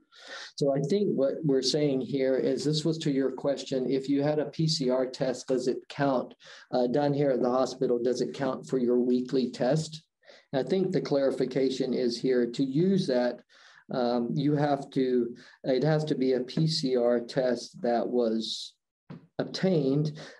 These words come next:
because of close contacts, and it has to be approved by, uh, human resources, or I guess employee health. So I, I would imagine, uh, they probably want you to give them a call and ask them, "Hey, can I use this test to meet my requirement?"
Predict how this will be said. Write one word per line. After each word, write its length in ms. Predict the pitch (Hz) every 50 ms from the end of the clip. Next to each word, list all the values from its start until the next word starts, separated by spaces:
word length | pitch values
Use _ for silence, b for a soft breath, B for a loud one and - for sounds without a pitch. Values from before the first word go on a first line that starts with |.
| B - 117
because 460 | 123 123 - 143 135 135 127 113 -
of 200 | 117 - - -
close 420 | - - - 151 151 160 160 160 160
contacts, 720 | - 143 139 135 131 123 131 127 120 123 117 - - -
and 100 | 127 127
it 120 | - - 117
has 200 | 135 135 123 - -
to 100 | 131 120
be 480 | 117 123 123 123 120 120 120 120 -
approved 800 | 123 120 - - - - 143 143 143 139 135 123 123 - - - B B B B B B B B B _
by, 360 | - 131 131 127 127 127 127 - - -
uh, 200 | 139 127 120 120
human 340 | 117 - 151 147 139 123 120
resources, 640 | 123 127 123 - - - 120 120 120 - 131 117 120
or 140 | 117 113 110
I 40 |
guess 220 | 113 123 120 117 -
employee 480 | 127 127 - - - 127 120 117 117
health. 400 | - - 104 - - - - - - B B B B B B B B B
So 400 | - 131 131 131 120 127 - - -
I, 100 | 147 147 151 - 185
I 40 |
would 160 | 160 156 175 170
imagine, 600 | 165 170 175 180 170 160 160 151 139 143 147 147 B B B B B B B B
uh, 140 | 139 135 131
they 160 | 123 143 143
probably 260 | 139 156 160 156 151 143
want 220 | 135 135 131 -
you 80 | 143 120
to 80 | 123
give 160 | 120 131 127
them 120 | 120 123 120
a 60 | 120
call 560 | 120 - 139 131 131 127 123 120 120 117 120 -
and 260 | 127 123 123 123 120 -
ask 280 | 135 131 131 131 -
them, 120 | - 131 123
"Hey, 220 | 120 139 139 123
can 160 | - - 127
I 60 | 127
use 340 | 123 127 135 135 131 - -
this 220 | 139 131 - - -
test 340 | - 143 135 120 - -
to 60 | - 123
meet 240 | 127 127 120 117
my 100 | 123 117
requirement?" 640 | 117 113 117 117 - - 127 123 120 113 107 - -